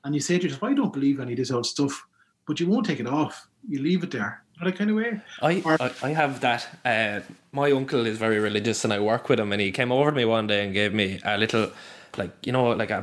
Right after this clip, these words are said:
Speaker 2: bookmark or whatever, just a prayer on it. And now I, I half read the prayer. Like, I wouldn't be that religious myself, but I put it in my work trouser pocket,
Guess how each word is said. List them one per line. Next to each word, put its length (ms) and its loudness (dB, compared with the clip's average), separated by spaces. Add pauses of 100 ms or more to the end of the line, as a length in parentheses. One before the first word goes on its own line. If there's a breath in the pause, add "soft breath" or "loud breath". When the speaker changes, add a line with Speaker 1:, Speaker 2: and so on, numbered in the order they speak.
Speaker 2:
bookmark 540 0
or 80 -2
whatever, 300 2
just 200 -4
a 60 -2
prayer 480 2
on 140 0
it. 140 -2 (120)
And 100 -8
now 140 0
I, 300 2
I 200 -2 (120)
half 340 -2
read 240 -2
the 60 0
prayer. 520 0
Like, 140 -4
I 80 2
wouldn't 220 2
be 140 -2
that 280 -4
religious 340 2
myself, 440 0
but 160 0
I 80 2
put 200 2
it 80 2
in 260 -4
my 120 0
work 220 4
trouser 320 0
pocket, 380 -2